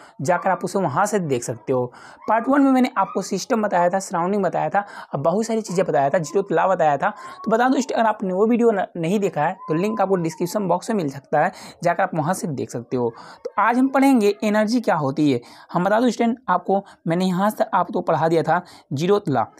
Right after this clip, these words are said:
यानी कि ऊष्मागतिकी का शून्यवान नियम क्या है, इसे मैंने आपको पढ़ा दिया था। तो आज हम लोग पढ़ने वाले हैं स्टूडेंट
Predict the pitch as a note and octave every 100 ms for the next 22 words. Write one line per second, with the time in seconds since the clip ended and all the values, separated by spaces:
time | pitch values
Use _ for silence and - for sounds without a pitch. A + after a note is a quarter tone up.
0 | - F3 G3 F#3+ F#3+ A3 G#3+ G#3+ A#3 A3+
1 | - E3+ G3 G3+ G3+ F3+ E3+ - E3+ E3
2 | D#3+ D#3+ - - F3 G3+ F#3+ E3+ D3 -
3 | B2 B2 A#2 A2 A#2 G#2 - - - -
4 | - F#3+ B3 C#4+ C4+ G3+ G3+ A#3+ A3+ G#3+
5 | G3 - F3 - F3+